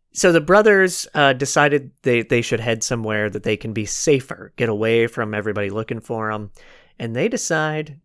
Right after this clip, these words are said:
to go to a place called Cave in Rock, which is in Illinois. It's a famous site. You can still go visit it. There's wonderful pictures online of it. It's a really cool cave along the Ho-, Ohio River. And that's where they joined a group of outlaws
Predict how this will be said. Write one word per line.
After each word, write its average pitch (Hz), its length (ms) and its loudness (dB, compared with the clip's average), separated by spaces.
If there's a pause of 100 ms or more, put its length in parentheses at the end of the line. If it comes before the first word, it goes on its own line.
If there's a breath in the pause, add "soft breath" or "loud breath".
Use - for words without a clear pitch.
to 120 140 -8
go 127 520 0
to 127 200 -8
a 107 40 -4
place 120 300 -4
called - 240 -8
Cave 170 320 -2
in 147 160 -6
Rock, 107 460 -8
which 113 200 -6
is 107 140 -8
in 104 120 -8
Illinois. 113 400 -2
It's 110 120 -6
a 107 40 -8
famous 123 680 -4
site. - 580 -2
You 113 140 -8
can 98 160 -10
still 123 220 -2
go 117 200 2
visit 113 300 -2
it. 113 200 -2
There's 101 220 -6
wonderful 107 500 -6
pictures 101 420 -6
online 95 340 -6
of 98 100 -6
it. 95 60 -6
It's 92 160 -10
a 98 60 -14
really 113 260 -6
cool 107 220 -8
cave 101 380 -4
along 98 280 -10
the 98 120 -10
Ho-, 104 300 -8
Ohio 113 440 -2
River. 104 500 -4 (800 loud breath)
And 123 280 -2
that's 160 360 -2
where 160 160 2
they 151 100 2
joined 123 400 -2
a 110 60 -6
group 151 260 0
of 147 140 0
outlaws 104 760 -2